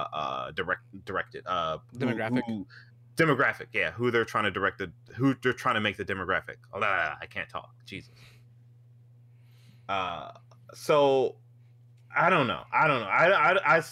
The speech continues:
Speaker 1: I'd say it's, it's a l-, the only thing I could probably compare to is maybe Terraformers, even though I haven't seen it,
Speaker 2: Mm.
Speaker 1: 'cause that ke-, that, to my knowledge,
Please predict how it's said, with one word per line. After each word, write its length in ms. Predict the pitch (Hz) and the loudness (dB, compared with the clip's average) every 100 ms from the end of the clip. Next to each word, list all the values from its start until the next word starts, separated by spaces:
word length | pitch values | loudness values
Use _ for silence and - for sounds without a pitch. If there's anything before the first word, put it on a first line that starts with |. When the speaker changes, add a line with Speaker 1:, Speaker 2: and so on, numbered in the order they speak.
| - | 0
Speaker 1:
I'd 200 | 165 165 | 0 0
say 220 | - 208 | 0 2
it's, 220 | 165 - - | 0 -2 -6
it's 180 | 139 | -4
a 40 | 139 | -4
l-, 160 | 131 - - - - | -4 -6 -18 -20 -4
the 100 | 156 | 2
only 200 | 196 294 | 4 4
thing 180 | 285 262 | 0 0
I 120 | 160 | 0
could 180 | 156 175 | 0 -2
probably 320 | - 170 165 156 - | 2 2 2 -2 -8
compare 420 | 156 139 131 151 | -8 -4 0 0
to 160 | 156 147 | 0 -2
is 120 | 107 | -2
maybe 380 | 104 117 127 120 | -2 0 0 -4
Terraformers, 840 | - 117 123 - - 143 143 147 123 | 0 2 2 -2 -6 -4 -2 -2 -4
even 140 | 127 | -2
though 60 | 120 | 0
I 60 | |
haven't 240 | 117 113 - | 0 -2 -6
seen 260 | - 113 | -8 -4
it, 160 | 131 139 _ 117 | -4 -8 _ -14
Speaker 2:
Mm. 220 | 120 117 | -12 -4
Speaker 1:
'cause 160 | 147 117 | 0 2
that 280 | 156 - | 2 0
ke-, 240 | - - 143 | -8 -10 -2
that, 240 | 131 151 - _ _ - | 0 2 -2 _ _ -6
to 120 | 160 | 0
my 240 | 147 131 | 2 2
knowledge, 800 | 117 127 160 170 107 85 - - | 0 0 2 2 0 -2 -8 -20